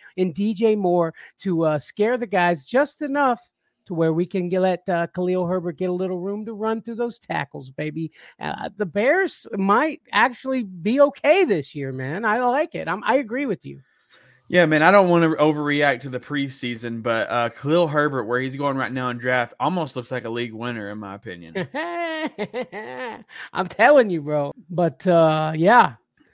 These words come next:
Speaker 1: another thing that I have also learned from the preseason has gotta be that DeAndre Swift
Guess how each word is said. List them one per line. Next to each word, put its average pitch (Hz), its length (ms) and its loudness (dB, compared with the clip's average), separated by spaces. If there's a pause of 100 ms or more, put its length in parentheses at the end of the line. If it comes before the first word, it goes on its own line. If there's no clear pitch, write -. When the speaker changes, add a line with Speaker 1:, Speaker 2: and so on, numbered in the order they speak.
(120)
Speaker 1:
another 240 480 6
thing 147 420 0
that 147 160 -2
I 151 140 2
have 143 120 0
also 190 460 0
learned 175 560 0
from 233 340 -2
the 175 100 -4
preseason 156 960 -4 (360)
has 143 140 -12
gotta 214 320 6
be 151 480 -2
that 147 280 0
DeAndre 208 640 2
Swift - 720 0